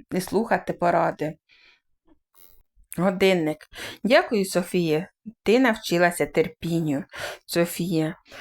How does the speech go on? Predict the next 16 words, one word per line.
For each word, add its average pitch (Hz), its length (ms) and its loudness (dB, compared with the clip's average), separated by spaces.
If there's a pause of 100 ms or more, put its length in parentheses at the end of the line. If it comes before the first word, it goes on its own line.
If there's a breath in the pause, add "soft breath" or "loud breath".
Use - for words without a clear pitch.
(140)
усміхається. 165 1120 -2
Я 220 220 2
зрозуміла. 240 880 2 (360 loud breath)
Навіть 294 280 2
якщо 240 360 0
помиляєшся, 196 960 2
можна 202 380 2
все 202 280 2
виправити. 160 800 -2
І - 80 -4
це 262 480 0
теж 175 320 -2
частина 202 520 -2
навчання. 165 800 -2 (1040 loud breath)
Цей 208 280 4
урок 233 360 4